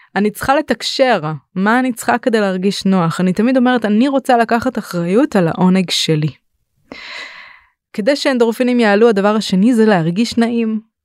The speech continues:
בפשטות. אם אני, עכשיו קר לי, האנדורפינים לא יעלו. כואב לי ומציק לי וזה, האנדורפינים לא יעלו. עכשיו, הסיכוי שאני אשים עכשיו את כל האחריות עליו, שהוא יבין בדיוק מה יעשה לי עכשיו נעים,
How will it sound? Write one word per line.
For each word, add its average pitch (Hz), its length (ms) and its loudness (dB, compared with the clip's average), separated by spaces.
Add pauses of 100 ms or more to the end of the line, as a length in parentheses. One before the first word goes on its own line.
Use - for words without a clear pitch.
(200)
בפשטות. 277 760 -4 (520)
אם 233 160 2
אני, 247 240 -2
עכשיו 269 340 -2
קר 214 320 2
לי, 202 260 0
האנדורפינים 226 640 2
לא 254 60 0
יעלו. 254 380 2 (340)
כואב 220 440 0
לי 240 200 -2
ומציק 214 560 -2
לי 220 140 2
וזה, 190 180 -2
האנדורפינים 190 580 0
לא 240 60 4
יעלו. 233 300 2 (520)
עכשיו, 165 380 -2
הסיכוי 269 640 -2 (380)
שאני 202 420 -4
אשים 262 220 -6
עכשיו 254 220 -4
את 214 80 -10
כל 262 160 -2
האחריות 226 440 -2
עליו, 190 400 4
שהוא 220 420 0 (260)
יבין 214 560 0
בדיוק 214 480 -2
מה 233 140 2
יעשה 226 320 -2
לי 226 100 -2
עכשיו 220 340 0
נעים, 226 480 -2